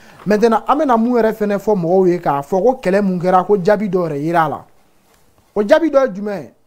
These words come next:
Nations Unies kɔnɔ don, réunion mun kɛra, o réunion na, i b'a ye jamana, Mali ye kuma mun fɔ, Abdoulaye Diop ye lettre mun bila ka taa,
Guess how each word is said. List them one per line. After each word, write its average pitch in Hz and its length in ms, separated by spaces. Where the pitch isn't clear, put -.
Nations 269 360
Unies 269 240
kɔnɔ 220 400
don, 208 320
réunion 226 320
mun 190 160
kɛra, 170 380
o 165 80
réunion 247 400
na, 190 320
i 208 60
b'a 233 140
ye 165 100
jamana, 190 540
Mali 190 240
ye 247 160
kuma 233 240
mun 196 220
fɔ, 185 440
Abdoulaye 233 240
Diop 247 300
ye 220 120
lettre 214 340
mun 196 220
bila 156 220
ka 139 120
taa, 180 380